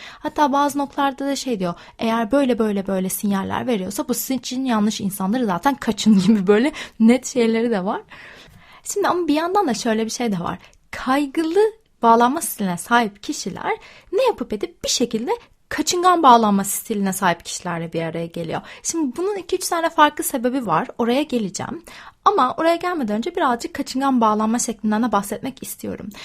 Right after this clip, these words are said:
Çünkü bu kaçıngan bağlanma şekline sahip insanlar aslında bizim Issız Adam filmindeki karakterinden yola çıkarak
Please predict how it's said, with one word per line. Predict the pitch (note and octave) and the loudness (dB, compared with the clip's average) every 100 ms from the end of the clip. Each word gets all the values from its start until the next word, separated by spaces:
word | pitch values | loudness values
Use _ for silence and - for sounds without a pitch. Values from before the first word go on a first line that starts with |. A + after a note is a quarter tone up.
| - - | -16 -12
Çünkü | E4 E4+ | -6 -4
bu | E4+ - - | -4 -6 -4
kaçıngan | D4+ E4 F4+ F#4 | -4 0 0 4
bağlanma | D#4 D4+ D#4 E4 | 4 4 0 -4
şekline | - B3 A3+ | -6 -6 -6
sahip | G3+ B3 A3+ | -4 -4 -2
insanlar | A3 G3+ G3 G#3+ C4 | -4 -4 -4 -4 -4
aslında | D#4 D#4 G#3+ G#3 | -4 -4 -4 -4
bizim | B3+ B3 C#4 E4 - - _ - _ _ _ _ | -4 -4 -6 -8 -18 -20 _ -20 _ _ _ _
Issız | D4 - F4+ | -4 -2 0
Adam | D4+ A#3 A#3 | 2 2 2
filmindeki | A3+ A#3+ A3+ A3 A3 A3 - | 0 0 2 2 0 -4 -8
karakterinden | - A3 G#3+ - A3+ G#3 G3+ G3 G3 G#3 G3+ - G3 | 0 0 0 -4 -2 2 2 2 0 0 -2 -4 0
yola | G3 G3 | 2 2
çıkarak | G3 - G3+ B3+ | -2 -6 -6 -6